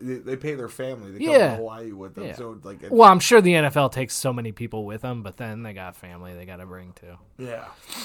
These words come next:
Speaker 1: Ah, what was
Speaker 2: But
Speaker 1: it?
Speaker 2: that's why I almost, like, I'd hope they don't cancel the Pro Bowl, 'cause it's just kind of a,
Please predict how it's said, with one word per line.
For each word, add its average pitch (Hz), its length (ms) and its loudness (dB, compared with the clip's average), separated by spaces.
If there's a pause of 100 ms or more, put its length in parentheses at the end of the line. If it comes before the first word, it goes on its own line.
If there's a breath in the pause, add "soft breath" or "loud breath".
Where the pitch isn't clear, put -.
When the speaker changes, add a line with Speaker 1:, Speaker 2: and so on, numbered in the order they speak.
(1400 loud breath)
Speaker 1:
Ah, - 260 -8
what 190 160 -10
was 226 100 -6
Speaker 2:
But 165 60 0
Speaker 1:
it? 185 60 4
Speaker 2:
that's 233 160 0
why 143 260 2
I 131 40 -4
almost, 127 300 -8
like, 117 200 -10
I'd 139 160 -6
hope 214 200 -4
they 139 120 -2
don't 139 260 -4
cancel 180 320 -10
the 190 80 -8
Pro 196 220 -6
Bowl, 202 180 -2
'cause - 180 -8
it's - 140 -10
just - 160 -12
kind 202 160 -6
of 120 120 -2
a, 107 260 -8